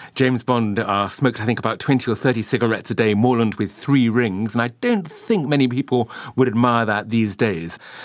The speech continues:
And perhaps some of the attitudes in the books were cooler then, even the violence, maybe,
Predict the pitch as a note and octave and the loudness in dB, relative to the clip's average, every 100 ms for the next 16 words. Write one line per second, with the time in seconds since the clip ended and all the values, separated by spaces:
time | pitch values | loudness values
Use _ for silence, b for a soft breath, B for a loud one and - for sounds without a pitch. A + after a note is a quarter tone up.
0 | B F#3+ F3+ F3+ F3+ - - F#3 D#3+ D3+ | B -4 -2 0 -2 -2 -2 0 4 4
1 | D3+ C#3 D3+ C3+ E3 C#3+ C#3 C3+ D3 D3 | 2 0 -8 -2 2 2 2 2 0 -2
2 | - C#3+ C3 - - F3+ E3 D#3 F#3 F#3+ | -2 0 0 -2 0 4 4 4 4 4
3 | G#3 G3+ D3 D#3+ C4 F3+ F#2+ F#2 B2 A2 | 4 0 0 2 2 0 -2 -4 0 0
4 | G#2 G2 | 0 -2